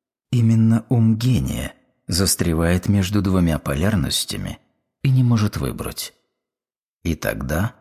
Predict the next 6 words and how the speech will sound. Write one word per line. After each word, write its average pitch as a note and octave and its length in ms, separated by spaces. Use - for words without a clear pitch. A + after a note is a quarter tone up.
он D3+ 180
чувствует B2 540
себя G#2 420
в - 140
подвешенном D2+ 680
состоянии. B1 840